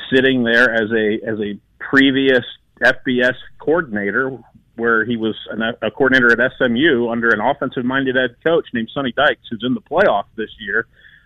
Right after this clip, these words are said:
um, at T C U, that, that it's a viable option to just hand the baton to Kevin and let it kind of trickle down that way. But,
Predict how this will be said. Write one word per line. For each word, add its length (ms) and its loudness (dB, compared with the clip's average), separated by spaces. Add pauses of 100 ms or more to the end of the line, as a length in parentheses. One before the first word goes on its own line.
(140)
um, 580 0 (100)
at 140 -4
T 240 0
C 60 -6
U, 400 4
that, 280 -4
that 220 2
it's 200 -4
a 60 0
viable 500 0
option 380 -2
to 80 -6
just 180 -16
hand 220 0
the 60 -4
baton 360 -6
to 60 -10
Kevin 380 -4
and 160 -8
let 100 2
it 120 -2 (120)
kind 140 2
of 60 -12 (420)
trickle 260 0
down 220 2
that 220 4
way. 280 0
But, 240 -2